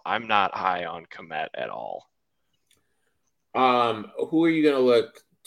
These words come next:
Speaker 2: to target this year on the Chicago Bears roster?
Speaker 1: <laughs> Literally the only person I'm looking to target is Justin Fields. I'm fading,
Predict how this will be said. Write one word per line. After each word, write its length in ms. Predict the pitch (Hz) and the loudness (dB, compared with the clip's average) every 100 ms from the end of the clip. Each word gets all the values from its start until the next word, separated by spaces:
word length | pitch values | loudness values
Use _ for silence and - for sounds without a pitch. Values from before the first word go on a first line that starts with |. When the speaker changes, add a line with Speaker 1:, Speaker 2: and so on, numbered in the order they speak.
| - | -10
Speaker 2:
to 500 | 117 98 95 90 87 - _ | -4 -2 0 -2 -6 -10 _
target 600 | - - 113 101 85 73 - | -20 0 4 4 2 -4 -6
this 240 | 85 78 - | -6 -6 -6
year 160 | 82 | -6
on 60 | 73 | -6
the 60 | |
Chicago 360 | 73 - 73 73 | -12 -10 -10 -8
Bears 240 | 69 - | -10 -12
roster? 340 | 62 62 - - _ _ _ _ _ _ _ _ _ | -16 -18 -20 -20 _ _ _ _ _ _ _ _ _
Speaker 1:
<laughs> 40 | - - - - - _ - 147 - - - | -10 -8 -6 -8 -10 _ -16 -16 -16 -20 -10
Literally 680 | 117 123 131 131 123 120 113 | -2 2 4 6 4 2 -2
the 160 | 104 | -2
only 220 | 104 104 | -2 -4
person 440 | 104 101 90 95 98 | -8 -8 -8 -10 -10
I'm 160 | 92 | -12
looking 260 | 90 - 92 | -12 -14 -14
to 80 | 87 | -14
target 540 | - 87 87 76 92 | -12 -10 -10 -10 -10
is 200 | - 87 | -10 -14
Justin 380 | - - - - | -10 -10 -10 -14
Fields. 440 | - - - - - | -18 -12 -10 -6 -6
I'm 160 | 98 98 | -6 -12
fading, 680 | - 98 98 98 95 87 | -8 -6 -6 -6 -10 -12